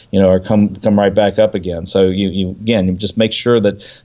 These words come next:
that, uh, that you have a clear understanding and that you're working with somebody that, uh, that you can work with.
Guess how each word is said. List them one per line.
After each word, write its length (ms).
that, 260
uh, 240
that 180
you 100
have 80
a 80
clear 320
understanding 680
and 100
that 140
you're 120
working 320
with 120
somebody 360
that, 280
uh, 200
that 160
you 60
can 160
work 200
with. 160